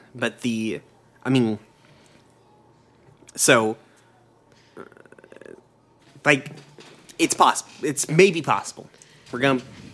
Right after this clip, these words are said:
you know, nothing's impo-, like, nothing's impossible till you prove it to be so, right? So,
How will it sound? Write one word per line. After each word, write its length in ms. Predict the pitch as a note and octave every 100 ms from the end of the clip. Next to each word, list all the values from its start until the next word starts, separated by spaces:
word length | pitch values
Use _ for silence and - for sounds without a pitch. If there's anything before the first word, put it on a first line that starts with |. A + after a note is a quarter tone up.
| - - - - _ _ - - - -
you 160 | C#3+ A2+
know, 160 | G2+ - - - _ - - - _ _ - -
nothing's 420 | C#3+ D#3+ D#3 C3+ B2+
impo-, 340 | A2+ - -
like, 200 | A#2+ G#2
nothing's 340 | B2+ B2 A2+
impossible 420 | A#2 A2+ G2+ - G#2+
till 140 | A2
you 60 | G2
prove 180 | A#2
it 60 | G2
to 60 | -
be 120 | G#2+
so, 200 | - -
right? 320 | G2 G2+ -
So, 240 | - G2+